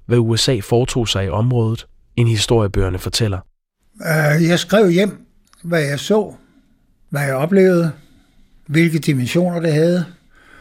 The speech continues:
Speaker 2: Men jeg havde ingen forudsætninger for at sige, hvad skulle det bruges til? I dag reflekterer jeg ved at sige, jamen, øh, det må de da selv finde ud af. I får ingredienserne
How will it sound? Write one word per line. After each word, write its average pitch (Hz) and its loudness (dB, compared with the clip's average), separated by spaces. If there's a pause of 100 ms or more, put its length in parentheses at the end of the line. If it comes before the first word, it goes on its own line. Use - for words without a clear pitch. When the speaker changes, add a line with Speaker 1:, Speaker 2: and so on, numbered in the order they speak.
(720)
Speaker 2:
Men 165 0 (120)
jeg 160 4
havde 151 4
ingen 196 4
forudsætninger 175 0
for 143 -6
at 127 -4
sige, 151 0 (680)
hvad 156 2
skulle 143 -2
det 113 -4
bruges 185 0
til? 123 -4 (800)
I 151 2
dag 165 0 (600)
reflekterer 156 2
jeg 147 0
ved 139 0
at 135 0
sige, 131 0 (1300)
jamen, 156 2
øh, 151 2 (300)
det 214 4
må 220 6
de 190 2
da 185 4
selv 214 2
finde 202 0
ud 220 2
af. 196 -2 (640)
I 185 4
får 220 2
ingredienserne 175 0